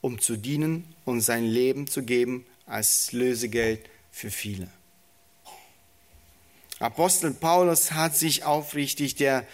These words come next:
Fürsorge für die Menschen gewidmet, äh, die er liebte.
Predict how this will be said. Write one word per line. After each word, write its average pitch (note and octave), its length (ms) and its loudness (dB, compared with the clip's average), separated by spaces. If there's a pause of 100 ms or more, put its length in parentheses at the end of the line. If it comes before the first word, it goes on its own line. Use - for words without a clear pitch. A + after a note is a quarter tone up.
(140)
Fürsorge C#3+ 760 2
für C3 180 -6
die B2 120 0
Menschen D3 580 2 (180)
gewidmet, C#3+ 520 0 (440)
äh, C#3 240 4
die C#3+ 320 0
er C3+ 160 2
liebte. C3 500 -2